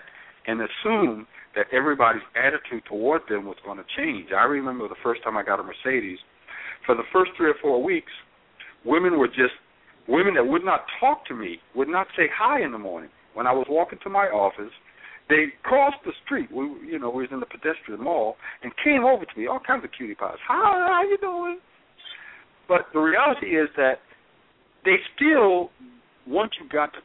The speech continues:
talk to them, once you got into a, an encounter with them, they still did not hold you in any different regard. It's just you had become a target for them to try to get something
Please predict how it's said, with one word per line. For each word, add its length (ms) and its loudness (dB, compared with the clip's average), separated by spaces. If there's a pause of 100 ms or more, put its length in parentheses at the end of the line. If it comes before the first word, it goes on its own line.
talk 260 -8
to 80 -14
them, 140 -8
once 220 -6
you 60 -16
got 220 -2
into 160 -12
a, 80 -6 (200)
an 80 -12
encounter 540 -2
with 180 -8
them, 220 -12 (420)
they 140 4 (320)
still 400 4
did 180 -4
not 280 2 (140)
hold 280 0
you 120 -6
in 60 -6
any 200 -8 (120)
different 380 -4 (260)
regard. 600 4 (440)
It's 140 -4 (100)
just 240 2
you 120 -4
had 120 -2
become 320 -8
a 40 -6 (120)
target 460 0
for 80 -14
them 160 -6
to 60 -10
try 200 0
to 80 -6
get 220 -2 (120)
something 360 -4